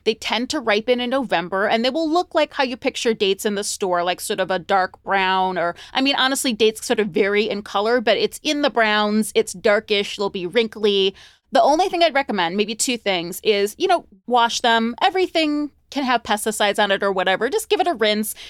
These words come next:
You can give it a rinse in a vinegar water bath too if you want to be really careful. But really, since these plants aren't treated for food harvesting, you should cut every date open because there could be insects living inside.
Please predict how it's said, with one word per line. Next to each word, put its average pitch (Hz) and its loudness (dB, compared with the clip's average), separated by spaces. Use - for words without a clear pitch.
You 277 2
can 294 0
give 311 0
it 311 2
a 302 0
rinse 254 0
in 220 0
a 208 4
vinegar 240 2
water 196 2
bath 170 0
too 220 -2
if 185 -2
you 196 -2
want 196 -2
to - -6
be 180 -4
really 196 0
careful. 175 -4
But 254 2
really, 349 0
since - -6
these 262 -4
plants 247 -2
aren't 220 -4
treated 226 2
for 202 2
food 226 0
harvesting, 339 0
you 269 2
should 320 -2
cut - -4
every 262 0
date 233 2
open 330 2
because 233 -2
there 220 2
could 247 -2
be 226 -2
insects 208 0
living 180 -2
inside. 104 -6